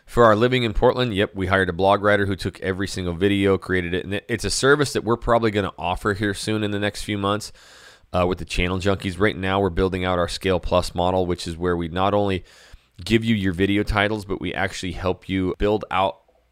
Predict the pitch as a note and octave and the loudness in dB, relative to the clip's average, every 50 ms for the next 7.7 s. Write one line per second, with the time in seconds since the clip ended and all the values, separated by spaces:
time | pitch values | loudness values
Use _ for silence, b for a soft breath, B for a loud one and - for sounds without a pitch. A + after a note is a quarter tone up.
0 | _ _ _ _ _ - F#2+ F#2+ G2 F#2 F2 E2 F#2+ F#2+ F#2+ F2+ E2+ - - F2 | _ _ _ _ _ -2 -2 -2 -2 -2 -2 -2 -2 0 0 -2 -4 -2 0 0
1 | E2+ F2 - G#2 G2 - - - - b b b _ - F2 F2+ F2 F#2+ G#2+ G2+ | 0 0 0 -4 -4 -4 -8 -10 -12 b b b _ -10 -8 -4 0 2 0 2
2 | - G#2 G2 E2 D2+ F2+ F#2+ G2 G2 F#2+ G2 G2 E2+ F#2 F2+ - - G#2 G2 G2 | 0 -2 -4 -2 0 0 2 4 4 4 2 2 -2 -6 -4 -2 -2 -2 -2 -2
3 | G2 F#2+ F#2 E2+ E2 F#2 F#2 F#2+ G2 G2 F#2+ F2+ E2 E2 E2+ E2 F2 F2+ F2+ - | -4 -6 -6 -6 -4 -4 -2 0 0 0 0 -2 -4 -8 -8 -4 -2 -2 -2 -2
4 | - F#2+ F#2 G2+ - - F2 F2+ E2+ D#2+ D#2+ - - - G#2 G#2 G#2 G#2+ G#2+ G#2+ | -4 -4 -4 -4 -4 -4 -4 -4 -4 -4 -6 -4 -2 0 2 2 4 2 2 0
5 | G#2+ b b b b b b b - - G2+ F2+ - - G2+ G#2+ G#2 F#2 - G2 | -4 b b b b b b b -4 -4 -4 -4 -4 -4 -2 -2 -2 -2 -2 -4
6 | G2 G#2 G#2+ - - - F#2+ G2 G2 F#2 F#2+ F#2 E2+ - - - - F#2+ F#2+ F2+ | -2 -2 -2 -2 -4 -2 -2 -2 0 0 -2 -4 -6 -6 -4 0 2 4 4 4
7 | F2 - - - - E2+ F2 F2 - - F2 E2+ D#2+ D2+ | 0 -2 -6 -4 -4 -2 -2 -2 -2 -2 -2 -2 -2 -2